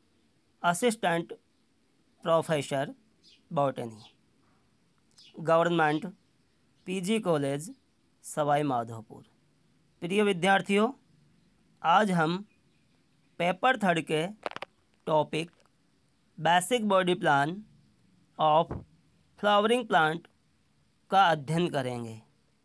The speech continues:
पुष्पीय पादपों की मूलभूत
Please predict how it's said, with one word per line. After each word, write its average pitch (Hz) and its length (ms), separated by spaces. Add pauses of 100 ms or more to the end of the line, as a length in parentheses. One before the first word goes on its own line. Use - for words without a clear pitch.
(1300)
पुष्पीय 226 380
पादपों 156 540
की 147 160 (720)
मूलभूत 170 560